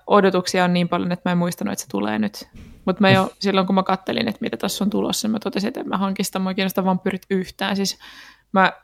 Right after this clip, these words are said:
Speaker 1: valitsen hyvin pinnallisesti noita, että mikä mua kiinnostaa
Speaker 2: Mm.
Speaker 1: aihepiirin mukaan, koska en mä, mä en oo pelannut sitä niin paljon, että mulla olisi kauheasti mitään toiveita tai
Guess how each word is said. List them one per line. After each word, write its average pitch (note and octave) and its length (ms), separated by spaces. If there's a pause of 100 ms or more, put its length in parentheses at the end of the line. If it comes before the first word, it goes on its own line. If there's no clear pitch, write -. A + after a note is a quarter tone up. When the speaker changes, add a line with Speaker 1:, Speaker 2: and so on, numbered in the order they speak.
(160)
Speaker 1:
valitsen F#3 400
hyvin F3+ 320
pinnallisesti F#3 880 (260)
noita, F#3 340
että F#3 120
mikä F3+ 180
mua F3+ 160
kiinnostaa G3+ 600 (440)
Speaker 2:
Mm. A#2 260 (160)
Speaker 1:
aihepiirin F#3+ 560
mukaan, G3 380
koska F3+ 320
en E3+ 160
mä, E3+ 160 (360)
mä F3 180
en E3+ 100
oo F3 60
pelannut F3 340
sitä - 120
niin E3 160
paljon, D#3+ 180
että - 160
mulla - 140
olisi - 140
kauheasti F3+ 400
mitään F3 260
toiveita F3 500
tai F#3+ 300